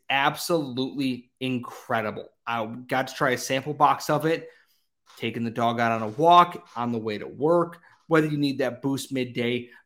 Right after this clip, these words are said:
Built Puffs can be there for you. They're that extra special treat any given day.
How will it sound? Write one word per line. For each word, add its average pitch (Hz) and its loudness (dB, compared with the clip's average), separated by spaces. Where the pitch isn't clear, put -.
Built 165 4
Puffs 151 0
can 135 -4
be 131 0
there 139 2
for 139 -10
you. 110 -6
They're 123 -2
that 120 -2
extra 165 -4
special 156 -2
treat 127 -6
any 147 -2
given 139 -2
day. 117 0